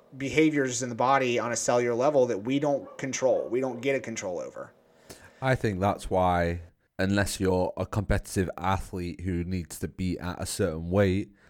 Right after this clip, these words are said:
Speaker 2: I think weight goals are, are stupid for that reason.
Speaker 1: Yeah.
Speaker 2: There should be body fat goals versus weight goals, and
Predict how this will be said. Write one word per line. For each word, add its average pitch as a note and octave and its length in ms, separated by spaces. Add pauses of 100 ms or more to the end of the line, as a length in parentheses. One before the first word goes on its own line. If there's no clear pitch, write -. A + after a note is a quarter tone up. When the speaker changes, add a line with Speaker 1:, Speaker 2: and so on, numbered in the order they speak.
(120)
Speaker 2:
I G#2 120
think E2+ 240
weight F2+ 260
goals E2 320
are, D#2+ 180 (160)
are D#2+ 40
stupid G2 500
for - 140
that D#2+ 200
reason. F2+ 440 (340)
Speaker 1:
Yeah. A#2+ 220 (180)
Speaker 2:
There G#2 140
should - 240
be F2+ 180 (220)
body G2 440
fat - 300
goals D#2+ 560 (160)
versus D2+ 720 (320)
weight E2 280
goals, D#2 540 (100)
and D#2+ 480